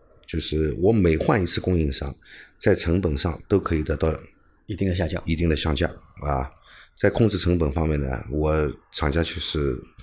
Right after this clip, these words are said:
Speaker 1: 能够做得更好，对吧？那么，所以你看我之前说的那个
Speaker 2: 啊，你说过一个故事，对吧？
Speaker 1: 对吧？一个
Speaker 2: 一个零件，对吧？
Speaker 1: 对，一个吉利美日的一个
Speaker 2: 嗯。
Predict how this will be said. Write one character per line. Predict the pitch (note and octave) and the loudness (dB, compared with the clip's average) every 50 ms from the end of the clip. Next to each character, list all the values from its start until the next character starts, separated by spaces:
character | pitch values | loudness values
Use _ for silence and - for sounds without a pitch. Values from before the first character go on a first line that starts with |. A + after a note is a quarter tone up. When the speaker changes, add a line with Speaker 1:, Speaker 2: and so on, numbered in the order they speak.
| _ _ _ _ _ _ _ _ _ _ _ _ | _ _ _ _ _ _ _ _ _ _ _ _
Speaker 1:
能 | _ D#2+ D#2+ | _ 0 2
够 | D#2+ F2+ | 2 4
做 | F2 - | 4 4
得 | G2 F#2+ F#2 | 4 4 4
更 | - A2 F#2+ | 4 2 2
好， | D#2+ - A#1 - - _ _ _ _ _ _ _ _ _ _ _ _ _ _ _ - | 2 -2 -6 -8 -8 _ _ _ _ _ _ _ _ _ _ _ _ _ _ _ -6
对 | - D2+ | -2 -2
吧？ | D2 C2+ A#1+ - - - - - | 0 0 -2 -6 -12 -16 -10 -6
那 | D2+ | -4
么， | D#2 D#2 D2+ D2+ D2+ D2 C#2+ C#2 C#2 D2 | -2 0 0 0 0 0 0 -2 -4 -4
所 | - - - E2 | -6 -2 -2 0
以 | E2+ E2+ | 2 2
你 | E2 D#2 | 0 0
看 | C#2+ - E2+ E2 | -2 -2 -2 0
我 | D2+ D2+ | 0 0
之 | D2 - E2 D#2 | 0 -2 -4 -4
前 | - - D2+ | -2 -2 -2
说 | C#2+ - D#2 | 0 0 0
的 | D2 D2 D2+ | 0 0 0
那 | C#2 D2 | 0 -2
个 | C#2 D2 C#2+ C2+ B1 B1+ C2 - - _ _ - - | -2 0 0 0 0 -2 -8 -14 -16 _ _ -12 -6
Speaker 2:
啊， | F#2+ F#2+ F2+ | -4 -2 0
你 | G2 F#2+ | 0 0
说 | E2 - G#2+ | 2 0 2
过 | - A2 | 4 4
一 | G#2 | 4
个 | G#2 A2+ | 4 4
故 | A2 - B2+ A2 | 4 2 0 2
事， | - A2 | 2 0
对 | F2 G2+ F2 | 0 0 0
吧？ | F2+ F2 | 2 4
Speaker 1:
对 | F2 | 6
吧？ | E2+ E2+ E2 | 6 6 6
一 | E2+ E2+ | 6 6
个 | - | 4
Speaker 2:
一 | E2+ | 4
个 | E2 - C3+ | 6 6 6
零 | G#2+ G#2 G2 G2 G#2 | 6 8 6 4 4
件， | G#2 - C3+ A2+ G2 F#2+ | 4 4 4 4 4 2
对 | G2+ G#2 | 0 0
吧？ | G2+ F#2+ | 2 4
Speaker 1:
对， | F#2+ F2+ F2 E2+ | 6 6 6 6
一 | E2 | 6
个 | E2 F#2+ | 4 4
吉 | F2 F2+ F#2 | 4 4 2
利 | F2 F#2+ F#2+ | 4 6 6
美 | F2 E2+ D#2 D#2 | 6 6 4 4
日 | D#2 E2+ F2+ | 4 4 4
的 | E2+ E2+ E2+ | 4 4 6
一 | E2 E2 D#2+ - | 4 4 4 4
个 | F2 E2+ E2 D#2+ D#2+ D#2+ D#2 D#2 D#2 D#2+ | 4 4 4 6 6 6 6 6 4 4
Speaker 2:
嗯。 | C#2+ - - | 0 -2 -6